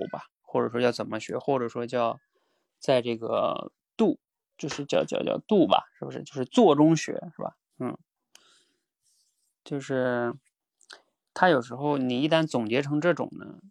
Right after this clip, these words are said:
他对人的，人的那个接收信息，他就容易接收，啊，要不然他这三点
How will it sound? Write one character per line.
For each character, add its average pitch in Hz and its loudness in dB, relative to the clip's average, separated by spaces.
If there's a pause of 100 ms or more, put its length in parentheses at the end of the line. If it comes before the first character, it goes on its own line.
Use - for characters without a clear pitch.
他 - -4
对 143 0
人 127 -4
的， 127 4
人 110 2
的 143 0
那 165 2
个 143 0
接 165 4
收 156 2
信 151 0
息， 143 0 (400)
他 - -10
就 139 2
容 113 0
易 131 2
接 135 4
收， 143 2 (680)
啊， 127 -8
要 147 4
不 139 0
然 135 4
他 143 -4
这 156 0
三 156 4
点 - -4